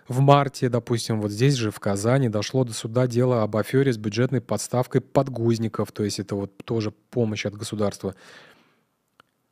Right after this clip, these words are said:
Это уже дело в отношении бывшего депутата Госсовета Татарстана и председателя организации Всероссийского общества инвалидов.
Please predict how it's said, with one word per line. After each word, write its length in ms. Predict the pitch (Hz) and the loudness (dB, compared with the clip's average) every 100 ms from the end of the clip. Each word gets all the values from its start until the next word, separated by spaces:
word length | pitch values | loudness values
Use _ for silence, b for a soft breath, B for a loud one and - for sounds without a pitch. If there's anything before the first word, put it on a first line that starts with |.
| _ _ _ _ _ _ - | _ _ _ _ _ _ 4
Это 220 | 143 156 | 4 6
уже 180 | 135 131 | 2 0
дело 300 | 131 151 131 | 2 2 2
в 80 | |
отношении 1000 | 113 113 - 139 139 127 117 110 104 104 101 | 0 -2 0 0 2 0 2 0 0 -2 0
бывшего 400 | 120 123 123 110 | 0 2 -2 -2
депутата 480 | 110 113 117 117 | -2 0 0 0
Госсовета 580 | 104 110 - 110 110 107 | -2 -4 -2 0 0 -2
Татарстана 720 | - 104 110 - 151 151 113 | -4 -6 -2 2 4 4 2
и 100 | 101 | 0
председателя 840 | 104 110 - 107 131 - 120 110 101 B B B - | -4 -8 -4 0 0 0 0 0 -2 B B B -2
организации 720 | 117 117 117 107 123 - 123 | 0 2 2 2 0 2 -2
Всероссийского 640 | - 104 104 135 - 131 | 0 -2 0 -4 -2 0
общества 540 | 113 120 - 117 117 113 | 0 0 -2 -8 -2 -2
инвалидов. 920 | 120 131 123 127 101 90 92 90 | 0 0 4 2 2 -2 -6 -8